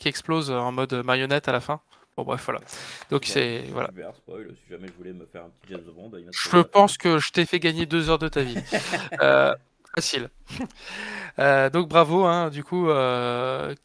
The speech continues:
Speaker 1: Kazenfern, Kaza-, Kazenfern ?
Speaker 2: Kamzarfen.
Speaker 1: Exactement. Et en plus, Chris Rigolote, qu'ils avaient, euh, dans le
Speaker 2: Oui,
Speaker 1: bon
Speaker 2: ils
Speaker 1: ordre, hein.
Speaker 2: avaient,
Speaker 1: Quatre,
Speaker 2: ils
Speaker 1: un,
Speaker 2: avaient,
Speaker 1: deux, trois, bravo.
Speaker 2: ils ont, ils sont là, ils sont là.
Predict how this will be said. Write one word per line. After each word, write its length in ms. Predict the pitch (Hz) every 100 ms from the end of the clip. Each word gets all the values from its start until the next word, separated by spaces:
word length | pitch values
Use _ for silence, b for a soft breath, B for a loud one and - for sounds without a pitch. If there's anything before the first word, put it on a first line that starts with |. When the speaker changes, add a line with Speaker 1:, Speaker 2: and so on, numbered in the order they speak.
| _ -
Speaker 1:
Kazenfern, 920 | 175 160 156 156 147 - 180 226 156 -
Kaza-, 300 | 147 147 143 B B
Kazenfern ? 760 | 180 190 240 247 208 311 359 226
Speaker 2:
Kamzarfen. 840 | 139 160 156 135 160 160 147 98 _ _ _ _ _ _ _ _ _ - -
Speaker 1:
Exactement. 400 | 143 135 156 147
Et 200 | 147 135
en 80 | 131
plus, 160 | 214
Chris 160 | - 160
Rigolote, 260 | 147 143 220
qu'ils 180 | 156 135
avaient, 240 | 131 196
euh, 160 | 147 127
dans 120 | 143
le 60 | 151
Speaker 2:
Oui, 40 |
Speaker 1:
bon 120 | 143 147
Speaker 2:
ils 40 |
Speaker 1:
ordre, 180 | 269 156
hein. 60 | 165
Speaker 2:
avaient, 120 | -
Speaker 1:
Quatre, 140 | 196
Speaker 2:
ils 80 | 113 175
Speaker 1:
un, 60 | 175
Speaker 2:
avaient, 60 |
Speaker 1:
deux, 120 | 151 143
trois, 380 | - 170 156 -
bravo. 260 | 131 127 - -
Speaker 2:
ils 160 | 107
ont, 80 | 104
ils 80 | 110
sont 120 | -
là, 100 | -
ils 60 | _
sont 80 |
là. 60 | -